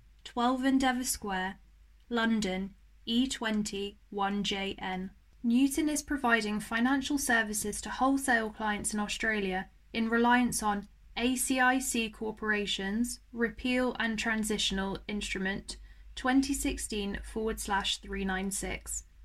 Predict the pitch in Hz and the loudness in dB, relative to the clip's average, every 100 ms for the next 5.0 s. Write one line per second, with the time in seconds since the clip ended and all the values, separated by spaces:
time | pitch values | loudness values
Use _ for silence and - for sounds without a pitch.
0 | - - 226 - 262 269 285 240 214 - | -20 -12 -8 -2 -2 2 0 0 -2 -2
1 | 226 214 208 208 226 226 - 208 185 202 | -2 0 0 0 0 -2 0 -2 -2 -8
2 | 208 208 - 226 233 247 262 269 269 254 | -8 -8 -4 0 2 2 2 0 -2 -2
3 | 220 208 202 202 - 196 196 196 208 - | -2 -2 -4 -4 -4 -2 -2 -2 -2 -4
4 | - 208 208 - - 196 180 - - | -4 -6 -6 -8 -6 -6 -4 -6 -8